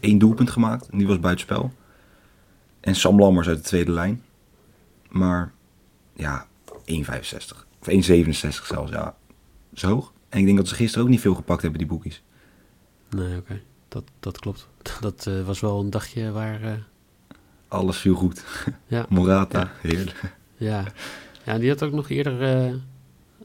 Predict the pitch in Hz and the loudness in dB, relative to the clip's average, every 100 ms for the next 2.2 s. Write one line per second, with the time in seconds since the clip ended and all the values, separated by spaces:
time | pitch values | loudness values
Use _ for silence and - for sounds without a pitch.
0 | - 120 123 120 - 101 101 107 104 110 | -8 -2 -2 -2 -2 2 4 4 4 4
1 | 113 107 - 90 104 92 104 104 104 98 | 4 4 -2 0 2 4 4 4 4 2
2 | 107 123 | 4 2